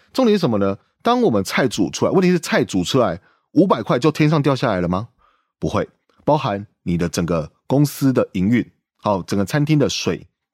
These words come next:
电瓦斯，甚至连从餐厅端菜给到桌上的服务生的薪水，这些都是我们额外的一个成本。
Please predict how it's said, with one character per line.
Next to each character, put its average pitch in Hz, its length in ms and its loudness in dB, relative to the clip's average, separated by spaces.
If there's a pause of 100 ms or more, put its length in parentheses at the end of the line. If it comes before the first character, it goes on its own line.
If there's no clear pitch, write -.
电 127 300 0 (220)
瓦 82 200 -4
斯， 117 340 0 (220)
甚 196 160 0
至 170 240 0 (140)
连 120 300 2
从 127 400 -4 (420)
餐 190 280 0
厅 190 300 2 (360)
端 208 380 2
菜 139 420 -2 (380)
给 95 200 0
到 107 220 2
桌 170 260 2
上 170 140 0
的 87 120 -2
服 113 340 0
务 135 80 4
生 117 220 -2
的 95 100 0
薪 135 240 0
水， - 240 -4 (640)
这 190 140 2
些 196 80 6
都 190 80 2
是 185 140 0
我 139 40 4
们 92 200 -2
额 92 160 2
外 110 140 2
的 82 100 -6
一 82 60 -6
个 85 100 -4
成 85 240 -6
本。 87 180 -4